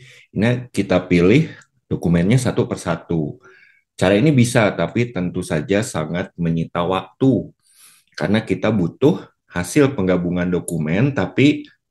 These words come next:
dalam bentuk yang sudah terpisah. Nah, ini yang akan, eh, saya bahas dalam video tutorial kali ini.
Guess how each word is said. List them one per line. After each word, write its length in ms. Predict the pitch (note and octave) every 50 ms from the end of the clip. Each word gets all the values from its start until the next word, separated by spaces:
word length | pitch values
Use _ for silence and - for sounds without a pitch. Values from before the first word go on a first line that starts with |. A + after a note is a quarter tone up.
| _ _ _ _ _ _
dalam 560 | - E2+ E2 D#2+ E2 F2+ G#2 A#2+ C3 C3 G#2+
bentuk 380 | F2 E2+ E2+ D#2+ A2+ A2+ - -
yang 240 | F#2+ F#2+ G#2 A#2 A2
sudah 560 | - - F#2 E2 D#2 - E2 E2 E2+ - - _
terpisah. 640 | _ - - - - D2+ C#2+ - - C#2 C#2 - - _ _ _ _ _ _ - - - - - - _ _ _ _ G2+
Nah, 80 | G#2
ini 240 | A2+ A2+ B2+ D3+ E3
yang 160 | D3+ C3 A2+
akan, 640 | E2+ F#2 - - A2+ A2+ A#2+ B2 B2 A#2+ A#2+ B2 B2 - _
eh, 240 | F2+ F2 F2 F2
saya 320 | E2+ - - D#2+ F2+ F#2 E2+
bahas 380 | E2 D#2 G2 G#2 A#2 - - -
dalam 320 | - E2 E2+ F2+ F#2 G2+
video 380 | - - E2+ D#2+ F2 F2+ F#2 -
tutorial 560 | - D2+ - D#2+ D#2 D#2+ D#2+ D#2+ E2 E2+ E2+
kali 320 | - D2+ D2+ D2 - D#2
ini. 260 | D#2 D#2 D2+ C#2+ C#2